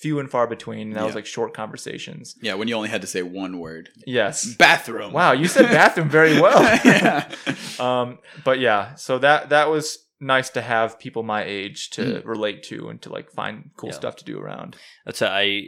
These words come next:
Speaker 3: Steven did that when he went to Spain with his, there was a group of them that went together.
Speaker 2: Yeah.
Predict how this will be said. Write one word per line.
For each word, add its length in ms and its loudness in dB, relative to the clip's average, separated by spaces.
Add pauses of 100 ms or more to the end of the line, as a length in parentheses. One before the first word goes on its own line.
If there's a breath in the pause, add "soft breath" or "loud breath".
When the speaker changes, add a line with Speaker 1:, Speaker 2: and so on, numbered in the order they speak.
(160)
Speaker 3:
Steven 640 -6
did 200 -10
that 220 -4
when 100 -16
he 100 -16
went 160 -14
to 60 -20
Spain 520 -10
with 140 -20
his, 400 -14
there 100 -8
was 180 -10
a 40 -20
group 240 -6
of 100 -2
them 140 -10
that 80 -14
went 160 -12
together. 520 -12
Speaker 2:
Yeah. 180 -8